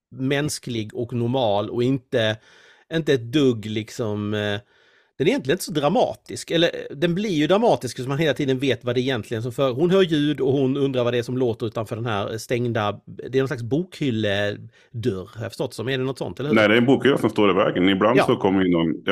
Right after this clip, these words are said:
Speaker 2: jag minns speciellt en, eh, scen där, eh, den som tar hand om dem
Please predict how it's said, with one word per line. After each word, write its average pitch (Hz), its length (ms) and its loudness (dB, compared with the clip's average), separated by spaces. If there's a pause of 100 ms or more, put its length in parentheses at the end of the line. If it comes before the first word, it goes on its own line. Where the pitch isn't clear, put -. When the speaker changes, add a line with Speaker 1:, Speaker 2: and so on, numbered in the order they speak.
Speaker 2:
jag 113 100 6
minns 113 180 6
speciellt 113 380 2
en, 101 400 2 (320)
eh, 92 180 -4
scen 82 380 2
där, 73 600 2
eh, 71 60 -4 (240)
den 85 260 0
som 82 140 -2
tar 82 100 2
hand 95 180 2
om 85 80 2
dem 76 200 -2